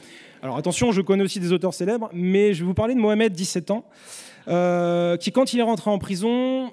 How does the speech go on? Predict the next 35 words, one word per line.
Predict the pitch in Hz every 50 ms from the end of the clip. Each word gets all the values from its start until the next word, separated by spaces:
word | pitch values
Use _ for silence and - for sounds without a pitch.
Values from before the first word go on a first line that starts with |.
| - -
il | 196 190
m'avait | 185 180 175 185
dit, | 170 165 185 214 220 220 226 226 226 226 226 233 226 226 220 196 -
ça | - 165
m'avait | 160 160
marqué | 165 160 - - 151 151
d'ailleurs, | 160 127 117 120 120
il | 143 127
m'avait | 127 123 147
dit, | 143 151 175 180 165
euh, « | 143 131 131 131 127 123 127 123 123 -
Quand | -
je | -
suis | - 165
rentré | 165 - 165
en |
prison, | 160 170 160 196
je | 185 -
pensais | 160 151 -
que | 160 143
j'allais | 143 147
mourir. » | 143 139 135 170 196 202 - - - - - - _ _ _ _ _
En | - 156
sortant, | - - 165 143 - 196
il | 185
m'a | 160 147
dit, « | 147 170 156
Je | 147
vais | 165
essayer, | 151 - 180 -
je | 147 123
vais | 165
essayer | 160 - 196 175
d'aller | 165 151 147 135
vivre. » | 120 104 - 113